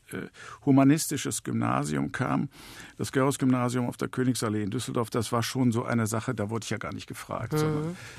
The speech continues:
Speaker 1: das, äh, äh, wurde bestimmt, das war so, äh, die Schwestern, meine Schwestern gingen auf eine, äh, Nonnenschule, die Ursulinenschule in, in Düsseldorf und, äh, so war das auch bei den Cousins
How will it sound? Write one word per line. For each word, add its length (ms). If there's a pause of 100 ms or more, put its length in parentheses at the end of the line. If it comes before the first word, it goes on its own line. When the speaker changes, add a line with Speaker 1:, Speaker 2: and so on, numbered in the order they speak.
(100)
Speaker 1:
das, 300
äh, 40 (300)
äh, 200 (460)
wurde 220
bestimmt, 480
das 180
war 240
so, 320 (340)
äh, 200
die 180
Schwestern, 640
meine 180
Schwestern 420
gingen 280
auf 300
eine, 220 (720)
äh, 100 (120)
Nonnenschule, 880
die 100
Ursulinenschule 1000
in, 260
in 220
Düsseldorf 600
und, 340
äh, 200
so 160
war 80
das 180
auch 140
bei 140
den 180
Cousins 580